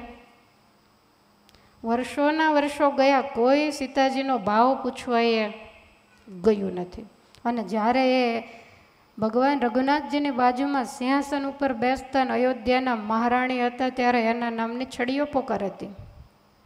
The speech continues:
માટે આપણો એકનો કોઈ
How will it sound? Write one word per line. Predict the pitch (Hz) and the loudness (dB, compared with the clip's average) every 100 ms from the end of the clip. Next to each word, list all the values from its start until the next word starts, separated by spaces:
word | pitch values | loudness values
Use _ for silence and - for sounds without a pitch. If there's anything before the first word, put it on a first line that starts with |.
| _ _ _ _ _ - 226 | _ _ _ _ _ -14 -6
માટે | 233 262 254 - | -2 0 0 -2
આપણો | - 214 277 285 302 - 262 | -6 -4 0 2 2 -2 0
એકનો | 269 285 302 | 0 2 0
કોઈ | 302 302 302 294 277 | 2 2 4 2 -2